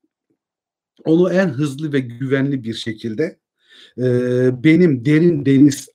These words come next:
a-, aletime, aracıma bindireceğim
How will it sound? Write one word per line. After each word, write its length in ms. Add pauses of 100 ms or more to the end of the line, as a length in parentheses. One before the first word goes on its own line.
a-, 220
aletime, 640
aracıma 600
bindireceğim 600